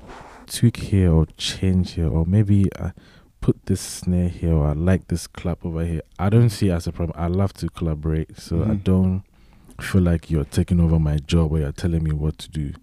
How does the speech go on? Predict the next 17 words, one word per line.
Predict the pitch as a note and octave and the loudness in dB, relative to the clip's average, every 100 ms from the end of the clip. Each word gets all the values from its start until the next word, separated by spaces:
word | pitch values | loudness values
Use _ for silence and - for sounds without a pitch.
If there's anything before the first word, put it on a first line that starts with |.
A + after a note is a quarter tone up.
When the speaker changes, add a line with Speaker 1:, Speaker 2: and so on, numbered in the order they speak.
| - | -12
Speaker 2:
Mm-hmm. | G2+ G#2 G#2 G2 | -8 -6 -6 -6
Speaker 1:
I'm | E2 | -6
a | D#2+ | -4
very | E2 F2 D#2+ | 0 0 0
open, | D#2 D#2 - D#2+ D#2 - - | -4 -6 -4 -4 -6 -10 -8
I'm | D2+ | -6
very | D2 E2+ | -2 -2
open. | - C#2+ C#2 - - | -4 -6 -8 -8 -10
Like, | - - | -14 -12
I | C#2 | -12
just | - E2 G2+ F#2 | -8 -8 -8 -10
Speaker 2:
Mm. | _ - - - - _ | _ -20 -20 -20 -20 _
Speaker 1:
I | F2 | 2
always | G#2 A2 | 4 4
try | F#2+ | 2
to | F2 | -2
learn | E2+ E2+ D#2+ D#2 | -2 -2 -2 -6